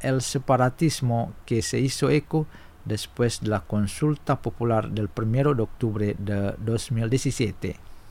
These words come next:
Anteriormente, el ministro de Asuntos Exteriores de Indonesia, Retno Marsudi, emitió un comunicado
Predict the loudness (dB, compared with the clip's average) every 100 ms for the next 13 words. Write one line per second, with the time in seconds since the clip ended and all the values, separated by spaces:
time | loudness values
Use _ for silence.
0 | -18 -18 -16 -16 -16 -18 -16 -14 -14 -14
1 | -14 -6 4 6 10 10 12 12 10 10
2 | 8 6 6 4 4 2 4 6 4 4
3 | 6 8 8 6 4 4 2 0 0 0
4 | 4 6 8 6 4 2 2 4 6 4
5 | 2 2 2 0 0 2 4 2 2 2
6 | 2 -2 -6 -12 -16 -16 -14 -14 -14 -4
7 | 2 4 4 2 6 6 6 2 4 2
8 | 2 4 8 8 6 2